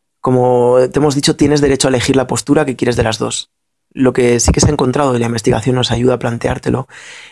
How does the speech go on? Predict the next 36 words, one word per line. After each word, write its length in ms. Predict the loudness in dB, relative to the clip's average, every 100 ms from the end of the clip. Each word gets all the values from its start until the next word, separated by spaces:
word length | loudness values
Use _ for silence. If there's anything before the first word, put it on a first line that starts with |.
| _ _
es 160 | -2 0
que 320 | 2 0 -2 _
son 160 | -4 -2
más 140 | 0
eficaces 500 | 2 2 0 0 0
las 140 | 0
alternativas 500 | -2 -2 -2 0 0
intermedias. 720 | 0 -2 0 -2 -4 -8 -10 -12 _ _ _ _ _ _ _ _
Saber 300 | -4 0 2
cuándo 260 | 2 0 0
ser 200 | 0 -2
firme 420 | 0 0 0 -2
y 140 | -2 -2
cuándo 240 | 0 0
ser 200 | 0 2
laxo 500 | 2 0 0 -2 -2 -2
es 160 | -2
algo 160 | 0 -2
que 100 | -2
tendrás 280 | -4 -2 -2
que 80 |
aprender. 420 | -2 -2 -2 -6 -8 _ _ _ -20 _
Pero 400 | 0 2 2 0 -4
si 180 | -6 0
logras 440 | 2 2 2 2 2
una 160 | 2 2
buena 200 | 2 2
combinación 460 | 2 0 0 0
de 80 | 0
ambas 220 | 0 -4
posturas, 500 | -6 -4 0 0 -2 -4 -8 -20 -4
tendrás 420 | -2 0 0 0
el 160 | 2 2
éxito 460 | 2 0 2 2
educativo 400 | 2 -2 -2 -2
asegurado. 480 | -2 -4 -6 -8 -10